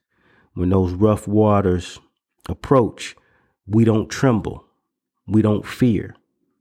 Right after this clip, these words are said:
we don't doubt, we don't worry.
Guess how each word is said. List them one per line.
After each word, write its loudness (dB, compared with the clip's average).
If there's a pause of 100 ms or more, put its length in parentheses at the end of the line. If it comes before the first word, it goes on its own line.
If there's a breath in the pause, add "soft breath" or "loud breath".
(220)
we 2
don't 0
doubt, -2 (520)
we 2
don't 0
worry. 0